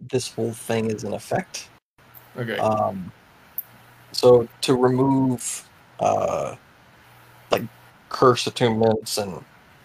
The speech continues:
Speaker 1: reduce exhaustion levels, you would need greater restoration.
Speaker 2: Yeah, and I don't have that.
Speaker 1: Yeah, it's a fifth level spell, so it
Speaker 2: It
Speaker 1: actually
Speaker 2: is a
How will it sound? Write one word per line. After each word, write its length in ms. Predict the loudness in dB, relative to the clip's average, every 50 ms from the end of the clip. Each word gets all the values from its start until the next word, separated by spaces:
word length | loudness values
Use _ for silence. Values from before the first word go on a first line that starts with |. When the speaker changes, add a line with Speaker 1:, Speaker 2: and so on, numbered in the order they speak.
| -20 -20 -20 -20 -20 -20 -20 -8 0
Speaker 1:
reduce 420 | 0 2 4 4 2 0 -2 -4 -4
exhaustion 580 | -4 0 2 2 4 4 2 2 -2 -2 0
levels, 400 | 0 0 0 2 2 2 2 0
you 80 | 0 0
would 100 | 0 2
need 220 | 0 -2 -2 -4 -8
greater 440 | -8 -4 -2 0 2 4 6 6 6
restoration. 800 | 6 6 4 2 0 -2 -2 0 0 0 0 0 0 -2 -2 -4 -10 -18 -20 -20 -10 -4
Speaker 2:
Yeah, 220 | -4 -2 -2 -2
and 80 | -4 -2
I 40 |
don't 200 | -2 -2 -2 -2
have 160 | -4 -6 -6 -8
that. 200 | -10 -12 -12 -14 -16 -20 -20 -20 -20 -20 -20 -20 -20 -20 -20 -20 -20 -20 -20 -12 -6
Speaker 1:
Yeah, 240 | -4 -2 -2 -2 -2
it's 100 | -2 -2
a 60 | -4
fifth 360 | -4 -2 4 4 4 4 6 6
level 300 | 8 8 8 6 2 0
spell, 480 | 0 -2 -4 -2 -2 0 0 -2 -4
so 180 | -4 -2 0 0
it 60 | 2
Speaker 2:
It 40 | 2
Speaker 1:
actually 220 | 0 0 0 2
Speaker 2:
is 160 | 0 0 0
a 20 | -4